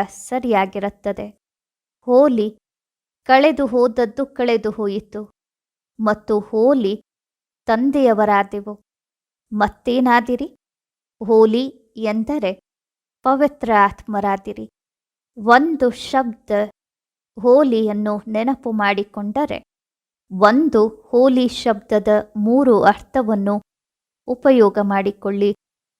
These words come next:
ವರ್ಣನೆ ಮಾಡಬೇಡಿ. "ಹಾ, ಹೋಲಿ ಎಂದರೆ ಕಳೆದದ್ದು ಕಳೆದು ಹೋಯಿತು, ಹಾ, ಕಳೆದದ್ದು ಕಳೆದು ಹೋಯಿತು" ಎಂದು ಯೋಚನೆ ಮಾಡುತ್ತಾ ಉಳಿಯಬೇಡಿ, ವರ್ಣನೆ ಮಾಡುತ್ತಾ ಇರಬೇಡಿ.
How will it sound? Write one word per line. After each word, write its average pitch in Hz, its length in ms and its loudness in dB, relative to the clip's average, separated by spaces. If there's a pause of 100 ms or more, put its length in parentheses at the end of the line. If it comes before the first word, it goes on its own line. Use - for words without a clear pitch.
(220)
ವರ್ಣನೆ 262 500 4
ಮಾಡಬೇಡಿ. 196 680 0 (640)
"ಹಾ, 202 340 -4 (640)
ಹೋಲಿ 220 340 4
ಎಂದರೆ 233 500 2
ಕಳೆದದ್ದು 208 800 0
ಕಳೆದು 240 420 0
ಹೋಯಿತು, 202 600 -4 (680)
ಹಾ, 233 420 0 (380)
ಕಳೆದದ್ದು 226 560 4
ಕಳೆದು 262 440 0
ಹೋಯಿತು" 214 600 -2 (640)
ಎಂದು 202 560 0
ಯೋಚನೆ 226 560 2
ಮಾಡುತ್ತಾ 208 600 2
ಉಳಿಯಬೇಡಿ, 202 800 0 (680)
ವರ್ಣನೆ 233 500 6
ಮಾಡುತ್ತಾ 202 600 0
ಇರಬೇಡಿ. 202 760 -2